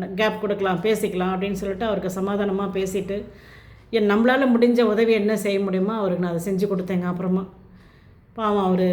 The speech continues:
ரொம்ப கஷ்டமா இருந்துச்சு. அவரு ரொம்ப சுதந்திரமா இருந்தவரு இது போல வந்து பணம், கையில பணம் இல்லைன்றதுக்காக அவரோட சுதந்திரம் பறி போயிட்டு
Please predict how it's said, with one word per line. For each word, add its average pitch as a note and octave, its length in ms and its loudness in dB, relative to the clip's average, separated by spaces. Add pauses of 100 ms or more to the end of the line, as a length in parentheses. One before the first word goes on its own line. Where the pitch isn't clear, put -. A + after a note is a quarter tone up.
ரொம்ப A#3 240 2 (120)
கஷ்டமா A#3+ 460 0
இருந்துச்சு. F#3+ 300 0 (100)
அவரு F#3+ 260 -2 (800)
ரொம்ப G#3 260 0
சுதந்திரமா B3 560 4
இருந்தவரு A#3 400 4
இது A#3+ 260 2
போல A3+ 240 0
வந்து A3 260 0 (100)
பணம், G3 300 -4
கையில A3+ 320 0
பணம் A3+ 260 -2
இல்லைன்றதுக்காக G#3 760 -2 (800)
அவரோட G3+ 300 0
சுதந்திரம் A3+ 480 2
பறி G#3 200 2
போயிட்டு G#3 400 0